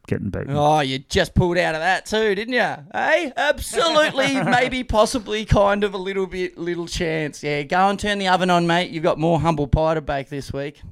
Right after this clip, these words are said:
Speaker 2: Race five. <laughs> Race five's over thirteen hundred and fifty, and we've got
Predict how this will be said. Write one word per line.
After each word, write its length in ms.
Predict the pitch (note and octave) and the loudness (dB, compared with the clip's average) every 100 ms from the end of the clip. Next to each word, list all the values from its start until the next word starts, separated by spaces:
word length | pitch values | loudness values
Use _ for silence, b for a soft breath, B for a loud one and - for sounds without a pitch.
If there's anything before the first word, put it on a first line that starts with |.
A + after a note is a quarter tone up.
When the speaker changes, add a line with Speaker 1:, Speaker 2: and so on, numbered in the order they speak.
| - | -8
Speaker 2:
Race 340 | D#3 F#3 - | 0 0 0
five. 1300 | - D3+ F#3 G3+ F3+ D#3+ D3+ C#3 B2+ B2 A2+ - E3+ E3 - E3+ | -2 0 2 4 4 4 0 -2 -4 -6 -8 -10 -12 -16 -16 -16
<laughs> 60 | D3 | -4
Race 200 | E3+ F3+ | -2 2
five's 260 | F3+ F3+ | 2 2
over 160 | E3 D3 | 0 -2
thirteen 440 | - F3 F3 E3 | -2 -2 0 0
hundred 280 | D#3+ E3+ D3+ | -2 -2 -4
and 140 | C#3 | -4
fifty, 560 | - F#3 G#3+ - C#3+ E3 B B B | -6 -10 -8 -6 -6 -8 B B B
and 180 | B2+ C3+ | -2 0
we've 180 | C#3 B2+ | 0 0
got 380 | C#3+ C#3 C3+ | 2 2 0